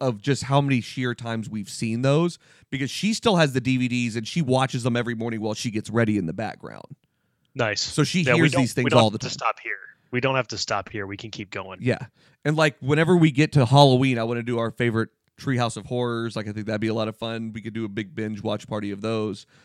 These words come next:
Speaker 1: Those are
Speaker 2: Oh,
Speaker 1: always
Speaker 2: yes.
Speaker 1: so
Speaker 2: They
Speaker 1: great.
Speaker 2: got some good ones on there.
Speaker 1: Oh, boy. Brother. But yeah, so there's, there's tons in this space to talk about.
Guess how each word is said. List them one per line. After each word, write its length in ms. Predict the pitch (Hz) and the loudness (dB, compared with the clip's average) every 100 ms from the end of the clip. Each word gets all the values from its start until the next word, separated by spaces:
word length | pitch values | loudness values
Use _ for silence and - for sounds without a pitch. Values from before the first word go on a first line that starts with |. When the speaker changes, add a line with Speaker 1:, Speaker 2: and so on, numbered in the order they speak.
| _ | _
Speaker 1:
Those 160 | - 120 | -2 -2
are 80 | - | 2
Speaker 2:
Oh, 100 | 120 | 2
Speaker 1:
always 320 | 107 110 98 98 | 4 2 -2 -6
Speaker 2:
yes. 140 | 98 | -4
Speaker 1:
so 540 | - - - - 165 127 | -4 -4 -10 2 4 6
Speaker 2:
They 80 | 110 | 4
Speaker 1:
great. 120 | 113 | 2
Speaker 2:
got 80 | 107 | 2
some 120 | - | -6
good 140 | - 107 | -10 -8
ones 120 | 110 | -6
on 140 | 104 107 | -4 -4
there. 220 | 101 95 | -4 -4
Speaker 1:
Oh, 280 | 131 127 117 | 0 4 4
boy. 420 | 107 107 98 139 _ _ _ _ _ _ | 4 2 0 -6 _ _ _ _ _ _
Brother. 360 | 117 117 110 - - - - - _ | -10 -8 -8 -14 -20 -20 -20 -20 _
But 100 | 156 | 2
yeah, 200 | 180 127 | 2 2
so 220 | - 165 | 4 4
there's, 300 | 151 180 185 | 6 4 2
there's 240 | - 220 - | 0 -2 0
tons 300 | 185 214 202 | 4 4 4
in 100 | 196 | 4
this 140 | 170 | 2
space 260 | - 160 151 | 2 0 0
to 100 | 131 | -6
talk 300 | 131 139 143 | 0 0 2
about. 380 | 147 147 151 | 4 4 4